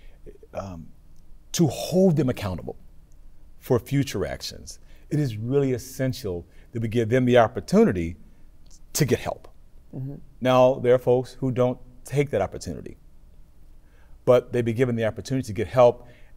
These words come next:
Speaker 1: and not just help in, you know, on paper, but help that is real, that is
Speaker 2: Right.
Speaker 1: evidence-based, that includes,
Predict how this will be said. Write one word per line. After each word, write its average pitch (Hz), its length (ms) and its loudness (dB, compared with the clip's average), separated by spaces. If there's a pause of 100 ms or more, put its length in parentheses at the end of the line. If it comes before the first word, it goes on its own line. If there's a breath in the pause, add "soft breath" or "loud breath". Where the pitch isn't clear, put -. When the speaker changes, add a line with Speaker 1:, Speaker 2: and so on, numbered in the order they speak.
Speaker 1:
and 120 180 2
not 135 220 2
just 127 260 -2
help 123 420 2 (220)
in, 98 500 -6 (160)
you 107 100 -8
know, 90 340 -6 (180)
on 95 180 -4
paper, 113 560 -2 (340 soft breath)
but 117 100 -2
help 127 240 4
that 107 80 -4
is 92 160 -10
real, 95 280 -4 (200)
that 95 80 -4
is 87 80 -4
Speaker 2:
Right. 85 100 -8
Speaker 1:
evidence-based, 113 720 -2
that 101 80 -6
includes, 117 600 -4